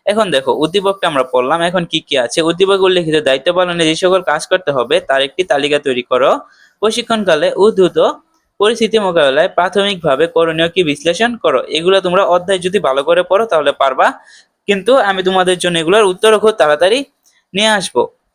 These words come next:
তারপর দেখো আরেকটি, মুসার বন্ধু নাহিদ কিছুদিন যা-, যাবৎ বিদ্যালয়ে আসছে না। এক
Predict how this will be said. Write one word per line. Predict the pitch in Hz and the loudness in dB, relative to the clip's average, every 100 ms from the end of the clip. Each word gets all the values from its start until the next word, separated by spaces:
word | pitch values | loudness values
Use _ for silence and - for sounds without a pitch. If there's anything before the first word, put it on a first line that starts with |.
| _ _ _ _ _ - | _ _ _ _ _ -6
তারপর | 175 190 | -2 -2
দেখো | 175 170 160 214 - _ - | 0 -2 -2 -4 -6 _ -4
আরেকটি, | 151 190 - 156 247 - _ _ _ - | -2 -2 -2 -6 -6 -10 _ _ _ -6
মুসার | 180 185 233 233 208 147 135 | -4 2 2 2 -2 -6 -2
বন্ধু | 147 151 175 | -2 0 0
নাহিদ | 165 135 156 170 | 0 -2 -4 -2
কিছুদিন | 190 196 185 139 | 0 2 2 0
যা-, | 135 127 | -2 0
যাবৎ | 135 147 175 | 0 0 0
বিদ্যালয়ে | 143 139 139 127 | -2 -2 0 0
আসছে | 123 - 131 | 0 -4 -2
না। | 185 254 _ _ _ - | -2 -4 _ _ _ -4
এক | 185 | -2